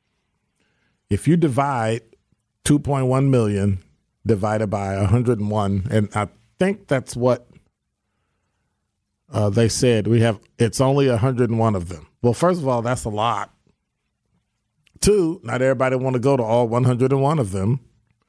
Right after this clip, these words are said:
which means there are gonna be some at the bottom and some at the top. That average is twenty thousand seven hundred and ninety-two students per school.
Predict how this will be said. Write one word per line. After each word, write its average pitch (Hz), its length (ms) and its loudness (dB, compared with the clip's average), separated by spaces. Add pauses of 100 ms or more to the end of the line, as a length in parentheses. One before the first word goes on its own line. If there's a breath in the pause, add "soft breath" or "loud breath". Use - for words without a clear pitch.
(340)
which 107 180 -2
means 113 220 2
there 113 80 2
are 110 40 0
gonna 110 160 0
be 107 160 0
some 117 320 0
at 110 100 -2
the - 60 -2
bottom 151 460 0
and 254 160 -8
some 254 220 -6
at 254 80 -8
the 330 80 -6
top. - 520 -6 (800)
That 143 220 0
average 147 380 -2
is 120 120 -6
twenty 156 340 -2
thousand 135 480 -2
seven 127 340 -2
hundred 120 280 2
and 107 120 0
ninety-two 110 480 0
students 95 640 -2 (180)
per 90 160 -4
school. - 440 -10